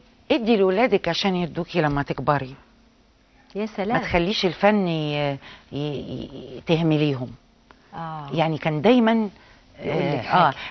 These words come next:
Speaker 1: لو لقى أي مثلًا تهريج بشكل مش لطيف، يعني،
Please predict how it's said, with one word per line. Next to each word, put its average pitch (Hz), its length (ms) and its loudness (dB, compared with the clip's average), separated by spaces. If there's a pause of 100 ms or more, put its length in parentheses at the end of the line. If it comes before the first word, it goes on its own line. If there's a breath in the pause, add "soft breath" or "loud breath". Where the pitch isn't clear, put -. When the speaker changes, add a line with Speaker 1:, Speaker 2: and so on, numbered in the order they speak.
Speaker 1:
لو 175 180 6
لقى 202 260 8
أي 202 200 6
مثلًا 165 520 2
تهريج 165 440 4
بشكل 156 420 2 (840 loud breath)
مش 143 200 -2
لطيف، 160 480 0
يعني، 156 380 2